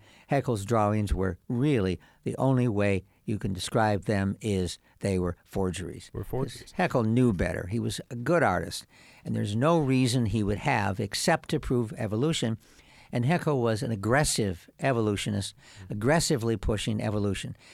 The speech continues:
Speaker 1: In fact, Darwin's book, The Origin of Species, was first translated into German, and Germany had accepted evolution as a whole,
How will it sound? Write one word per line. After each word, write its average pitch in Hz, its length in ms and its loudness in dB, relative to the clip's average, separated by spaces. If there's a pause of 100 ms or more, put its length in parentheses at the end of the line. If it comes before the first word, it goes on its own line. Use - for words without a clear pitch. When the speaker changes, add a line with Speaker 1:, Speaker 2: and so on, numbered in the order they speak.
(100)
Speaker 1:
In 117 120 -2
fact, 123 340 0
Darwin's 120 420 2
book, 147 260 0
The 117 100 -2
Origin 113 300 0
of 98 60 -4
Species, 135 520 0 (360)
was - 160 -8
first 160 280 0
translated 147 540 2
into 117 200 0
German, 104 520 2 (460)
and 107 340 -4
Germany 131 500 2 (200)
had 123 180 -2
accepted 113 680 0 (220)
evolution 127 680 2
as 120 220 0
a 131 40 0
whole, 117 440 2